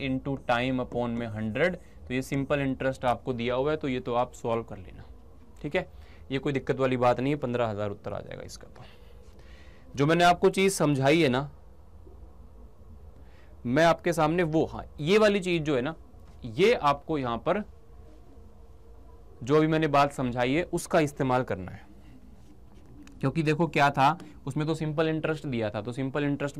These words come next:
आप रख के और कर लोगे। लेकिन यहाँ पे आपको क्या दिया हुआ है, छत्तीस सौ तीस रुपए टोटल प्राप्त होते हैं, यानी कि छत्तीस सौ तीस रुपए क्या टोटल अमाउंट है।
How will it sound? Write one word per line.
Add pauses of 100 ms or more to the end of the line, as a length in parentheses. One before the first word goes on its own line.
आप
रख
के
और
कर
लोगे। (380)
लेकिन
यहाँ
पे
आपको
क्या
दिया
हुआ
है, (240)
छत्तीस
सौ
तीस
रुपए (320)
टोटल
प्राप्त
होते
हैं, (200)
यानी
कि
छत्तीस
सौ
तीस
रुपए
क्या
टोटल
अमाउंट
है।